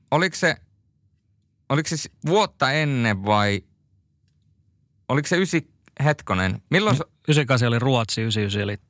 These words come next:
Speaker 2: Tsekki.
Speaker 1: Joo. Joo, niin oli. Ja sitten tota, joo, niin se oli, niin se oli tota, niin olikin, joo. Ne oli kaksi peräkkäistä, kaksi peräkkäistä finaalitappiota. Ja ne oli,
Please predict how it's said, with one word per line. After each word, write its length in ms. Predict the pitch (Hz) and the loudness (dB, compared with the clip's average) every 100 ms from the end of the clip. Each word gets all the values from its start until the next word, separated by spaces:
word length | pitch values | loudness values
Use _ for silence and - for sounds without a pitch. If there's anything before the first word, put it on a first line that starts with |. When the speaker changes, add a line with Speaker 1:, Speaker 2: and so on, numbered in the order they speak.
| _ | _
Speaker 2:
Tsekki. 520 | - 104 - - - - | -4 -2 -4 -14 -12 -2
Speaker 1:
Joo. 400 | 139 139 101 - - _ _ _ _ _ _ - | 0 2 0 -6 -12 _ _ _ _ _ _ 0
Joo, 180 | 147 147 | 2 2
niin 220 | 147 143 | 0 -2
oli. 240 | 117 98 - - | -2 -4 -6 -6
Ja 100 | 117 | -2
sitten 280 | 151 - 135 | 0 0 -2
tota, 360 | 139 117 123 110 _ _ _ _ _ _ _ _ _ _ _ _ _ - | 0 0 0 -2 _ _ _ _ _ _ _ _ _ _ _ _ _ -4
joo, 260 | 143 165 120 | 0 2 2
niin 180 | 143 151 | 0 0
se 80 | 143 | 0
oli, 220 | 131 - - 101 _ 131 | -2 -4 -14 -18 _ -2
niin 180 | 139 127 | 0 0
se 80 | |
oli 100 | 127 | 0
tota, 400 | 123 123 - 117 - _ _ _ _ _ _ _ _ | 0 0 0 0 -2 _ _ _ _ _ _ _ _
niin 240 | 170 185 143 | -2 0 0
olikin, 340 | 127 95 165 | 0 -2 0
joo. 140 | 104 101 | 0 2
Ne 80 | |
oli 120 | 123 127 - | 0 -2 0
kaksi 240 | 156 - | -2 -2
peräkkäistä, 800 | - 117 107 - 95 87 87 92 82 _ _ _ _ _ - | -2 0 0 -2 -4 -4 -4 -4 -6 _ _ _ _ _ -2
kaksi 260 | 139 139 - | -2 0 0
peräkkäistä 560 | 117 104 - 92 87 | 2 0 -2 -4 -4
finaalitappiota. 920 | 101 98 90 87 76 - - 64 - 85 - | -2 0 0 -2 -6 -6 -8 -6 -6 -8 -2
Ja 80 | 101 | 2
ne 80 | 101 | 2
oli, 140 | 104 | 2